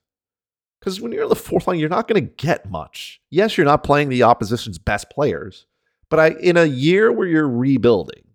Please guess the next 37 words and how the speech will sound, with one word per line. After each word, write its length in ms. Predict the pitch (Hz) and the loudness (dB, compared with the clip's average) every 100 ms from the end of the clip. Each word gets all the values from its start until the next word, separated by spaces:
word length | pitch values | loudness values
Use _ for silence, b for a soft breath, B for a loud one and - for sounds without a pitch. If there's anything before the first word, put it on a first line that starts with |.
| _ _ | _ _
okay, 380 | 90 90 101 104 - _ _ _ _ _ _ _ _ _ _ _ _ - 110 | -10 -6 -4 -6 -8 _ _ _ _ _ _ _ _ _ _ _ _ -18 -8
give 320 | 156 240 175 | -4 -4 -2
the 100 | 175 | -4
kids 380 | - 160 139 - | -2 0 0 -2
some 240 | 123 107 | -6 -2
matchups 540 | 101 92 - 110 95 | 0 0 -2 -2 -2
that 100 | 107 | -2
are 100 | 95 | -2
gonna 200 | 87 95 | 0 -2
be 140 | 90 95 | 0 -2
a 60 | |
little 200 | 90 95 87 | -2 -4 -6
bit 140 | 82 | -10
tougher. 360 | - - - - | -10 -12 -14 -14
Say, 140 | 110 | -8
"Hey, 300 | 117 123 - _ _ _ _ | -4 -4 -4 _ _ _ _
how 160 | 175 | -2
do 60 | 226 | 0
you 160 | 202 175 | -2 -2
do 220 | 143 139 | 2 4
against 540 | 113 113 101 - - _ _ _ _ | 6 4 2 -6 -18 _ _ _ _
some 180 | - 131 | -6 -2
of 60 | 113 | 0
the 60 | |
best 240 | 98 196 - | 0 -2 0
players 560 | 104 90 90 - - _ _ _ _ _ _ _ _ _ | 0 0 -4 -10 -20 _ _ _ _ _ _ _ _ _
in 120 | 113 | -6
the 100 | 101 | -4
N 80 | 90 | -2
H 180 | 85 - - | -4 -8 -18
L?" 120 | - _ - | -20 _ -10
And 100 | - | -6
then 100 | - | -4
you 60 | |
go 200 | - - | 4 4
back, 460 | - 101 101 151 170 | 4 2 2 2 2
you, 220 | 123 101 | -2 -2